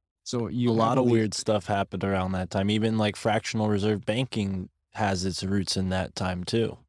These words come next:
Speaker 1: Right, right. I don't know. So whenever I saw that, it kind of just connect-, I was like, "How are these two or three events not, like, th-, not share any relevancy?" Like, even if they weren't intentional, like, they certainly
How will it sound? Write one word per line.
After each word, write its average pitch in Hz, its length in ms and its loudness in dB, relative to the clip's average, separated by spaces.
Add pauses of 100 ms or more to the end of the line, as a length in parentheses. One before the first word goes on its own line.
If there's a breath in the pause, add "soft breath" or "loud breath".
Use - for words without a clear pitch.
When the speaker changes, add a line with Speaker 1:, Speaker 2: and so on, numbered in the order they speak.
(400)
Speaker 1:
Right, 104 420 -2
right. 110 380 0 (100)
I 127 120 0
don't 127 80 2
know. 117 160 2
So 117 160 -4
whenever 123 260 0
I 117 80 0
saw 113 300 -2
that, 117 260 -2
it 107 140 -2
kind 113 180 -2
of 101 160 -4
just 107 180 -4
connect-, 110 320 -2
I 117 60 0
was 110 100 -2
like, 104 160 0
"How 117 220 2
are 117 100 4
these 107 260 0
two 104 380 2
or 98 100 2
three 104 280 0
events 98 420 -2
not, 101 360 -2 (100)
like, 98 240 0 (100)
th-, - 120 -4 (180)
not 110 280 0
share 101 260 0
any 107 160 2
relevancy?" 90 760 0
Like, 90 220 -2
even 110 220 2
if 101 160 -4
they 104 120 -2
weren't 104 360 -2
intentional, 101 720 -2
like, 92 220 -2
they 92 100 -2
certainly 95 680 0